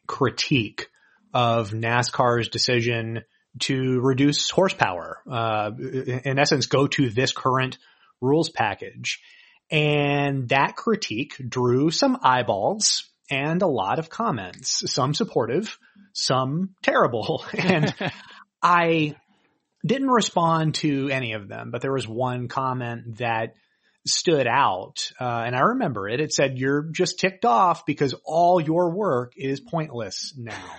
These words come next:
Speaker 1: <laughs> And I, I did not respond to that,
Speaker 2: Ah.
Speaker 1: but I, I did laugh because,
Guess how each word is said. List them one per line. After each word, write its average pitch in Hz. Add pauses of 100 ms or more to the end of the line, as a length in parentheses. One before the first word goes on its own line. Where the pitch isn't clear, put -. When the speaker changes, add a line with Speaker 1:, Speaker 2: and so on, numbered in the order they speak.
Speaker 1:
<laughs> 240 (920)
And 175 (580)
I, 190 (100)
I 165
did 277
not 208
respond 277
to 147
that, -
Speaker 2:
Ah. 285
Speaker 1:
but 320
I, 220 (100)
I 254
did 320
laugh 240 (100)
because, 220